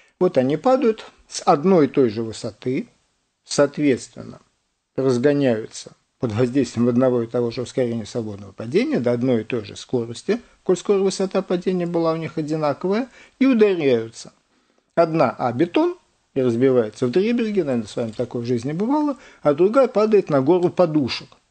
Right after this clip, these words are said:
И почему-то остаётся цела. Ну, это интуитивно понятно, да, та, которая упала на гору подушек, та осталась цела. А вот почему? А вот почему?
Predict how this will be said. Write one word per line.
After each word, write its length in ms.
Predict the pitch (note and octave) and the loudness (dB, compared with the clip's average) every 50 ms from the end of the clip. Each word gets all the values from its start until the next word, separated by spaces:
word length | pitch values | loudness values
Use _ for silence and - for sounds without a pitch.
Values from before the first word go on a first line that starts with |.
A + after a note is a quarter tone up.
| _ _ _ _ _ _ _ _ _ _ _ _ _ _ _ _ - | _ _ _ _ _ _ _ _ _ _ _ _ _ _ _ _ -6
И 80 | A3 | -6
почему-то 440 | A#3+ - - - B2 D3+ A3 - A3 | -6 -6 -6 -4 -2 -2 0 0 0
остаётся 540 | C3+ - - A#2+ A#2 B2+ D#3+ D#3+ - - D#3 | -2 -2 -4 -4 -2 -2 -4 -4 -6 -10 -10
цела. 360 | - - - B2 G2+ G2 B2 | -10 -8 -8 -8 -6 -4 -2
Ну, 140 | D3+ G3+ A#3+ | 0 0 2
это 180 | A#3+ G#3 F#3 | 4 4 4
интуитивно 560 | F3+ D#3 - F3 F3 E3+ - - G#3+ G#3 F#3+ - | 2 4 4 2 2 2 0 -2 0 0 0 2
понятно, 500 | - F#3 F3 E3+ D3 B2 A2 - - B2+ | 2 2 2 2 2 0 -2 -4 -6 -4
да, 180 | B2 B2+ A#2 | -2 -2 -2
та, 180 | A#2 - - B2 | 2 2 2 2
которая 400 | - - - - D3 C3 C3+ C3+ | 2 0 0 0 0 2 2 2
упала 280 | B2+ - D3+ B2+ B2 | 2 2 2 2 2
на 140 | A#2+ C3 D3 | 0 0 0
гору 240 | D3+ D3 E3 E3+ F#3 | 0 0 0 0 0
подушек, 500 | F3+ - - - E4+ D#4+ D#4+ - C4 A#3 - | 0 0 0 2 2 0 0 -2 -4 -4 -2
та 140 | - B3 B3 | 0 0 0
осталась 440 | - - - G#3+ G#3 G3+ G3 G3 | 0 -2 -2 0 2 2 0 -2
цела. 420 | - - - - A#2 A2 G2 - - _ _ - - - _ _ | -6 -12 -8 -8 -6 -6 -8 -12 -18 _ _ -20 -20 -20 _ _
А 100 | - D3+ | 0 2
вот 200 | E3+ G3+ G3+ - | 2 2 0 0
почему? 640 | - G#3 - - - - G#3 G3 E3+ D3 C3 A2+ G#2 - _ _ _ _ _ _ _ _ _ _ _ _ _ | -2 -2 -2 0 2 4 4 4 4 4 2 0 -2 -6 _ _ _ _ _ _ _ _ _ _ _ _ _
А 80 | - B2 | -4 -2
вот 120 | C3 B2+ | -2 -2
почему? 580 | - - D3+ - - - F#3 D#3+ A#2+ G#2 G#2 | -2 -4 -2 -2 0 0 2 2 2 0 -2